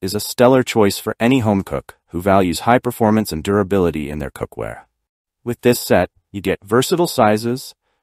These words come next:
a reliable non-stick surface, and a design that stands up to heavy use. Whether you're cooking for yourself, your family, or entertaining guests, this set adapts to your needs. Not only will you enjoy superior cooking performance,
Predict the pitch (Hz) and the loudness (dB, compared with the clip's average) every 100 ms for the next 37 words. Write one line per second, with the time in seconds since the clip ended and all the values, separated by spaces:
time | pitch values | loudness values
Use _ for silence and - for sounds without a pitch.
0 | _ 101 95 92 104 120 131 143 123 110 | _ -8 -4 2 4 4 4 2 2 2
1 | 123 - 113 - 98 92 98 - - - | 0 -4 -8 -4 -4 -4 -6 -10 -14 -14
2 | - 113 107 107 117 127 135 107 - - | -6 -4 -4 0 2 2 2 -2 -6 -4
3 | 113 113 107 - 104 - 87 80 76 65 | -2 -2 -2 -4 -10 -10 -10 -10 -12 -14
4 | - - - _ _ _ _ _ _ _ | -16 -18 -20 _ _ _ _ _ _ _
5 | _ 117 110 107 104 131 135 120 104 78 | _ 0 2 2 2 -2 0 0 0 -2
6 | 76 - 113 139 - - - - 78 - | -2 2 4 4 0 -12 -20 -12 -10 0
7 | 117 120 131 135 135 - 123 113 104 104 | 2 4 2 0 -2 -6 -6 -2 0 -2
8 | - 107 95 98 117 127 - - - _ | 0 -2 0 4 4 2 -8 -16 -18 _
9 | _ 120 120 - 110 101 _ 98 92 87 | _ 0 0 2 0 0 _ -6 0 0
10 | - - - 80 78 69 55 - - - | 0 -6 -8 -6 -6 -8 -10 -16 -20 -20
11 | _ _ _ _ _ _ _ _ 135 156 | _ _ _ _ _ _ _ _ 2 4
12 | 156 180 170 127 120 113 110 110 107 98 | 4 2 2 2 2 0 0 0 0 0
13 | - 110 - 123 120 107 - 98 - 95 | -6 -12 -6 -2 0 0 -4 -8 -8 -10
14 | 80 - 73 73 69 - | -10 -10 -10 -10 -12 -16